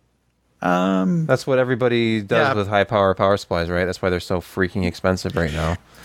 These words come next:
Speaker 1: Yeah, uh, but I mean, if you could buy one, uh, and you wanted to power a system, uh, with one, these are fairly reasonable. Although, uh, as I tested out,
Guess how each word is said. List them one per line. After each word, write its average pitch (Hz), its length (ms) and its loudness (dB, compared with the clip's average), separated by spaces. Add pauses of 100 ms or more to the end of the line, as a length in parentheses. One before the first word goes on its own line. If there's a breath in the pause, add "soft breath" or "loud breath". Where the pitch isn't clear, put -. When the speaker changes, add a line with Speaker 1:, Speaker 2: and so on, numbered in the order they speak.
(160 loud breath)
Speaker 1:
Yeah, 247 240 4 (480 loud breath)
uh, 180 300 6
but 190 200 2
I - 20 6
mean, 190 160 2
if 175 120 -2
you 233 60 2
could 180 140 2
buy 147 180 6
one, 110 460 -2
uh, 113 300 4
and 117 360 2
you 120 220 0
wanted 113 340 2
to 113 60 -8
power 113 240 2
a 110 40 -4
system, 139 580 -4
uh, 110 260 2
with 110 160 0
one, 107 400 -4 (380 soft breath)
these 190 320 -2
are 240 120 -2 (140)
fairly 165 400 2
reasonable. 139 560 2
Although, 120 520 4
uh, 110 240 -2
as 117 200 0
I 110 200 2
tested 113 440 -6
out, 131 300 0